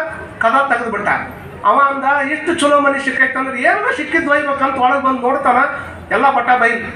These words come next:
ಮನ್ಯಾಗ ಏನಿರ್ಬೇಕು, ಕದ ತಗೊಂಡು ಮಕ್ಕೊಂಡು ಅಂದ್ರೆ ಲೆಕ್ಕ ಹಾಕ್ರಿ ನೀವು. ರೊಕ್ಕ ಇದ್ದವ್ರು ಯಾರು ಕದ ತಗೊಂಡು ಮಕ್ಕೊಂಡಿರ್ತಾರ?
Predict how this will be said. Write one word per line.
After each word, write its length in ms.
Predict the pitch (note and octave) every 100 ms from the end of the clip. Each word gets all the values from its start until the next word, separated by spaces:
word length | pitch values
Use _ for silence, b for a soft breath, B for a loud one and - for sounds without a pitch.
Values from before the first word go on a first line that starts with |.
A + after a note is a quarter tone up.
| - - - A3
ಮನ್ಯಾಗ 260 | C#4 E4+
ಏನಿರ್ಬೇಕು, 540 | D#4+ F4 D4 - - F#3+
ಕದ 120 | A3+
ತಗೊಂಡು 480 | F4 F4+ E4+ E4+ D#4+
ಮಕ್ಕೊಂಡು 260 | D4+ D#4+
ಅಂದ್ರೆ 200 | D4+ D#4
ಲೆಕ್ಕ 180 | C#4+ B3+
ಹಾಕ್ರಿ 320 | B3+ B3+ B3+
ನೀವು. 480 | - - - - -
ರೊಕ್ಕ 260 | A#3+ D#4 D#4
ಇದ್ದವ್ರು 280 | C#4 D4 C#4
ಯಾರು 160 | C#4
ಕದ 420 | C#4 C4 B3 C4+
ತಗೊಂಡು 240 | C4+ B3+ A#3
ಮಕ್ಕೊಂಡಿರ್ತಾರ? 440 | A#3 A3 F#3+ -